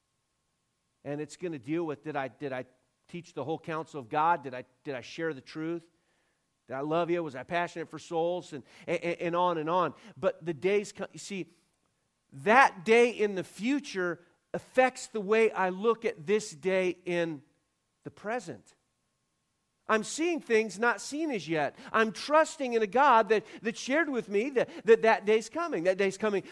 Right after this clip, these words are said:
for all of us, but in a special way. In fact, in Hebrews thirteen seven, the Bible says, "Obey them that have the rule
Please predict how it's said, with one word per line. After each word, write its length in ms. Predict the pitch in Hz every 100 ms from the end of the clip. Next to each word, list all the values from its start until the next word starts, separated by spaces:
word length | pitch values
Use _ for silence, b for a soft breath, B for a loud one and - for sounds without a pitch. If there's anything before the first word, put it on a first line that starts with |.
| B
for 160 | 226
all 120 | 277 339
of 100 | 247
us, 120 | 185
but 160 | 240
in 100 | 233
a 60 | 220
special 420 | 220 294 311 254
way. 160 | 220 208
In 60 |
fact, 260 | 190 214 214
in 60 | 202
Hebrews 320 | 262 247 196
thirteen 400 | 226 220 220 202
seven, 320 | 247 285 240
the 80 | 185
Bible 300 | 190 254 226
says, 200 | 214 185
"Obey 360 | 190 185 233
them 240 | 226 220 226
that 100 | 190
have 220 | 202 196
the 80 | 190
rule 360 | 185 202 202